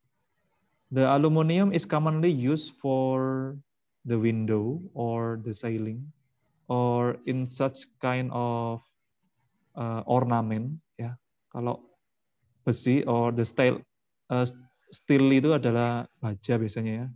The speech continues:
Itu digunakan untuk railing tangga. It is used for the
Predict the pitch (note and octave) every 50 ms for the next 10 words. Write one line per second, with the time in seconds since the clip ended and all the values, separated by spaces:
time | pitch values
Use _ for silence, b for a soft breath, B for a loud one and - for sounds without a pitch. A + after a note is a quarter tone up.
0 | - _ _ _ _ _ _ _ _ _ _ - B2+ A#2+ D#3+ C3 B2+ B2+ B2+ A2+
1 | A2+ A#2 B2+ B2+ B2+ B2 B2 - A#2+ B2+ B2 B2 A#2+ A#2 A#2 A2+ A#2 A#2+ A#2 A2
2 | A2 G#2+ G#2+ G#2 G#2 - _ _ _ _ _ _ _ _ _ _ _ _ _ _
3 | _ _ _ _ _ _ _ - D3+ B2 C#3+ C#3 C#3+ - B2 C3+ C3+ C3+ - -
4 | A#2+ A#2+ A#2+ B2 A#2+ A#2 A#2 A2 A2 A2